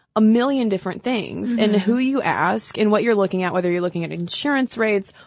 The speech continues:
Speaker 1: or accidents or pedestrian run-ins.
Speaker 2: Yeah, well, University of Michigan researchers Michael Sivak and Brandon Schoettle looked at police reports of two vehicle traffic a-,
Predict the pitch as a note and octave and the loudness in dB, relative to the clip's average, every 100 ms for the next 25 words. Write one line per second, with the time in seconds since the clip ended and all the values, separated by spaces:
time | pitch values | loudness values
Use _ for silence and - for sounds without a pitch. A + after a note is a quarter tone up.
0 | - - F3 E3 A#3+ C4 - B3+ A3+ G#3+ | -16 -2 -2 0 0 -2 0 0 2 4
1 | G#3 - F#3+ F3 E3 - F3+ G#3 A3+ - | 2 -2 0 0 0 -2 2 4 2 0
2 | - A#3+ A3+ G#3+ G#3+ G#3+ G#3+ _ _ - | 0 2 4 2 2 2 -2 _ _ -4
3 | G3 G#3+ A3+ A#3 A#3 A3+ A3+ A3+ A3 - | 4 6 8 6 6 4 2 0 -2 -6
4 | - _ _ _ _ - - C4 B3 A3+ | -18 _ _ _ _ -8 0 4 4 4
5 | G#3 A#3+ B3+ B3 A#3+ A#3 - C#4+ D#4 E4+ | 2 4 4 6 4 2 0 2 2 2
6 | D#4+ B3 A3+ A#3 G#3+ G3+ G#3+ A3 A3 G3 | 2 2 2 2 2 2 2 0 0 0
7 | G#3 G3+ G#3 A3 - G#3+ G3 F#3 G3+ G3+ | 0 0 0 -2 0 0 2 0 0 -2
8 | F#3+ G3 G3+ - F#3+ F#3+ G3 F#3 - _ | 0 0 -2 0 0 2 2 0 -8 _
9 | _ A#3 B3+ D#4 G4+ E4+ A#3 B3+ A3+ A3+ | _ -2 4 4 4 2 -2 -2 0 0
10 | - A3 B3+ A#3+ A#3+ G#3 - A3 G#3+ G#3 | -2 0 2 2 0 -4 -2 0 0 0
11 | G3 G#3+ F3+ A3 G#3+ G3 | -2 -2 -2 0 -2 -4